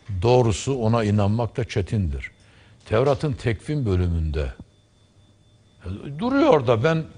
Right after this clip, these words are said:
yani eleştirmek için söylemiyorum da, yani ona inanıyorsanız aklınızdan vazgeçiyorsunuz demektir.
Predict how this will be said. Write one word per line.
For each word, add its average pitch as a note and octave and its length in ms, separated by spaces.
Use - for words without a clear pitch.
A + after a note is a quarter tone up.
yani B2 440
eleştirmek C3+ 580
için D3 200
söylemiyorum F#3 680
da, F2+ 200
yani G2 380
ona D#3 360
inanıyorsanız D#3 880
aklınızdan D#3+ 680
vazgeçiyorsunuz G2+ 840
demektir. D#2 580